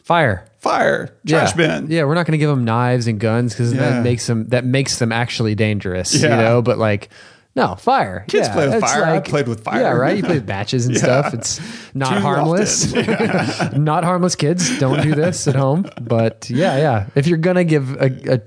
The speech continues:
Speaker 1: a, a kid, you know, a good kid
Speaker 2: Yeah.
Speaker 1: some kind of weapon, like, that's a pretty good one.
Speaker 2: It is. It's
Speaker 1: Yeah.
Speaker 2: great. And then they end that whole sequence with w-, walking into, uh, the building itself, and there's this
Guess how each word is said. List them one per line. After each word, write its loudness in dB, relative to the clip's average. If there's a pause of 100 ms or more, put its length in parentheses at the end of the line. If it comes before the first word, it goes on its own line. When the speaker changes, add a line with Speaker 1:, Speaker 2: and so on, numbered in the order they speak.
(280)
Speaker 1:
a, 2
a 4
kid, 0 (440)
you 2
know, 4
a 2
good 2
kid 2
Speaker 2:
Yeah. 2
Speaker 1:
some 2
kind 4
of 4
weapon, 2
like, 2
that's 2
a -14
pretty 0
good 2
one. -6 (100)
Speaker 2:
It 0
is. 2
It's 0
Speaker 1:
Yeah. 0
Speaker 2:
great. 2 (400)
And 0
then 2
they 2
end 2
that 2
whole 2
sequence 0
with 2
w-, -4 (260)
walking 0
into, 2 (340)
uh, 0
the -6
building 0
itself, 0
and 0
there's 0
this -4